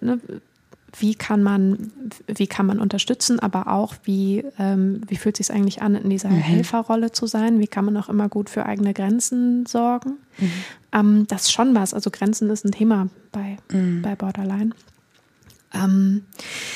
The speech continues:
Speaker 1: und auch da, also wenn man w-, schon was Therapeutisches quasi machen möchte,
Speaker 2: Mhm.
Speaker 1: auch da ein Stück weit nicht zu versuchen, das Gefühl irgendwie wegzubekommen und zu schauen, wie,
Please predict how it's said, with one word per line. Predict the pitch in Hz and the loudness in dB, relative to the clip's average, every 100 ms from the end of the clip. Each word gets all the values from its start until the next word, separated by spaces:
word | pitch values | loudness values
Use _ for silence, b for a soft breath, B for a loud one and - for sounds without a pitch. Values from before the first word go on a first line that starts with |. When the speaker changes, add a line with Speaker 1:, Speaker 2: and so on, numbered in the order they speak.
| B B B B B B _ _ _ _ _ _ _ _ _ _ _ | B B B B B B _ _ _ _ _ _ _ _ _ _ _
Speaker 1:
und | 240 240 233 240 240 - - _ _ _ _ | 4 8 8 8 6 2 -6 _ _ _ _
auch | 214 - - | -4 -4 0
da, | 214 214 254 254 | 2 4 4 4
also | 220 208 | 4 4
wenn | 214 220 | 6 6
man | 208 202 | 4 2
w-, | - | 0
schon | - 214 | 2 4
was | 202 - - - _ _ _ _ _ _ - 220 | 4 0 -2 -4 _ _ _ _ _ _ -16 -10
Therapeutisches | - 208 196 - 254 392 269 - - - | -4 -2 0 4 4 4 2 2 -2 -2
quasi | 226 202 208 | 0 2 4
machen | 202 180 196 190 | 2 2 -2 -2
möchte, | 190 220 240 226 | -2 -2 0 2
Speaker 2:
Mhm. | |
Speaker 1:
auch | 220 185 | 2 0
da | - 202 226 240 | -2 0 2 4
ein | 240 233 | 4 2
Stück | - 233 - | 0 -4 -4
weit | 220 220 226 - - _ _ _ _ _ - | -2 0 0 -4 -14 _ _ _ _ _ -2
nicht | 214 214 214 214 247 - | 2 4 4 4 2 -4
zu | 262 | -6
versuchen, | - 226 233 233 220 | -2 0 0 2 2
das | 208 | 2
Gefühl | 208 - 214 | -2 -2 0
irgendwie | 208 202 202 | 0 2 2
wegzubekommen | 247 - 285 240 - 220 214 | 0 -4 -6 -6 -2 0 2
und | 208 208 | 0 -2
zu | 208 | -2
schauen, | - 208 214 208 | 0 2 4 2
wie, | 208 208 208 214 | 2 2 4 2